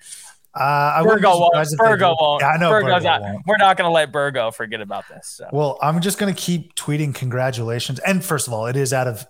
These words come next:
Speaker 1: genuine happiness and thrill that I do that. But the, uh, look, I'm not gonna lie. I'm not gonna sit here and lie. Those, those tweets where I'm congratulating them,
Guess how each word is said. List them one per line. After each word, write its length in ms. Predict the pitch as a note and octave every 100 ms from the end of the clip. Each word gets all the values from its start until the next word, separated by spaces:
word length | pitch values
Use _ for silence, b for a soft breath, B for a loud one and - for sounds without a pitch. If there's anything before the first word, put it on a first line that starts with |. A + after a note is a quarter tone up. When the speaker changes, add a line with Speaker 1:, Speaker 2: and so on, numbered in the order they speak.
| A#2
Speaker 1:
genuine 460 | - C3 C3+ A#2+
happiness 760 | G#2+ A#2 A#2 B2 A#2 A2+ - - b b b b _
and 180 | B2 G#2+
thrill 420 | - C3 A#2+ A2+
that 140 | A#2 A#2+
I 140 | A2+
do 240 | G#2 A#2
that. 360 | B2+ C#3 - A#2
But 280 | B2+ A#2 - _ _ _
the, 180 | D3+ C#3
uh, 100 | C#3+
look, 160 | C#3+ B2+
I'm 80 | D#3+
not 140 | D3
gonna 180 | A#2 G#2
lie. 200 | G#2+ A2+
I'm 60 | C3
not 100 | G#2+
gonna 120 | G#2
sit 220 | - G2+
here 160 | G#2+ G#2
and 160 | G#2
lie. 240 | G2 A2 - B B B _ _ _ _ -
Those, 420 | D#3+ D#3+ D3 D#3
those 320 | D3 D3 -
tweets 300 | D3 D3 -
where 100 | C#3+
I'm 140 | C3+
congratulating 640 | B2+ B2 B2 B2 C#3 C#3 C#3
them, 240 | D3 C#3